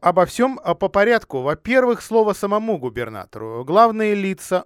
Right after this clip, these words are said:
области Владимир Сипягин, глава региона, и спикер зак собрания сегодня, а, за-, записали новые видеообращения к жителям. Оба видеообращения без купюр, точнее, аудио их версия, появится в нашем эфире. Первому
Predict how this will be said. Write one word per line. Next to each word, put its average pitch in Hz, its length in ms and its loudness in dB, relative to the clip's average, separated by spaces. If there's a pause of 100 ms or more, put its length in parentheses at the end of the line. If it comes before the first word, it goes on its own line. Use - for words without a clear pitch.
области 135 480 -4
Владимир 110 500 -10
Сипягин, 165 640 -4
глава 123 380 -6
региона, 180 480 -4 (220)
и 123 180 -10
спикер 117 360 -12
зак 139 240 -6
собрания 180 520 -2
сегодня, 151 440 -10 (300)
а, 135 140 -6
за-, 151 140 -6
записали 170 540 -2
новые 175 520 -2
видеообращения 131 920 -8
к 123 80 -12
жителям. 190 640 -4
Оба 151 340 2
видеообращения 113 800 -8
без 110 300 -12
купюр, 107 400 -16 (240)
точнее, 101 320 -16
аудио 98 320 -8
их - 120 -20
версия, - 280 -18
появится 113 420 -12
в 117 80 -16
нашем 196 380 -6
эфире. 202 360 -4
Первому 170 680 -2